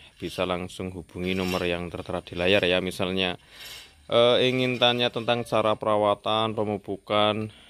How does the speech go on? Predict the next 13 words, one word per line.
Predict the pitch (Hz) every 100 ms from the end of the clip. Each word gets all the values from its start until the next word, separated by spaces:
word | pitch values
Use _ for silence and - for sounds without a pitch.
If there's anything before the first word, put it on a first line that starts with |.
| -
juga | - 87 92 85
bisa | 87 - 95 98
langsung | 95 90 85 90 101 92 90
di, | 101 110 117 117 117 _ _ _ - _ _ _ _
eh, | 92 92 90
komunikasikan | 101 101 107 110 101 101 98 92
saja. | 87 - 80 76 78 _ _ _ _ _ - - - - -
Dan | 87 82
juga | 80 98
tenang | 101 98
saja | 98 90 - 110 120
untuk | 120 107 107
teman-teman | 101 101 110 123 151